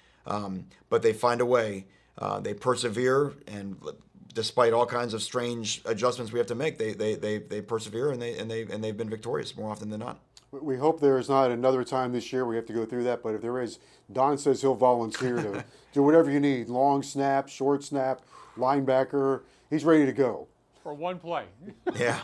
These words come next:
Speaker 3: <laughs> That's it.
Speaker 2: In practice. Um, the maturity of some of the guys on your team, I think it's pretty easy sometimes. I watch Jalen Phillips come off the field.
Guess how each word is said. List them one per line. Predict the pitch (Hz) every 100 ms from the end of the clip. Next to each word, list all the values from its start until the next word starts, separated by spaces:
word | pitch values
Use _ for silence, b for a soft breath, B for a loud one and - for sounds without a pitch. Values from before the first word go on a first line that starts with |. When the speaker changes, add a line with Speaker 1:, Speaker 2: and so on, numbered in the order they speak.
| -
Speaker 3:
<laughs> | - -
That's | 202 214
it. | 220 -
Speaker 2:
In | 165 165
practice. | 156 170 156 - 113 - - B B B -
Um, | 135 131 127 113 110 b b b b _ _ -
the | 151
maturity | 165 160 - 208 220 190
of | -
some | 165 160
of |
the | 135
guys | 127 131 131 120
on | 117 117
your | 110 107
team, | - 120 98 76 _ -
I | 139
think | 160
it's | 117
pretty | 151 143
easy | 135 123 120
sometimes. | - 123 127 123 117 - b b
I | -
watch | 151 151 143
Jalen | 107 135 139 120
Phillips | 135 127 -
come | 127
off | 127 127
the | 117
field. | - 127 123 117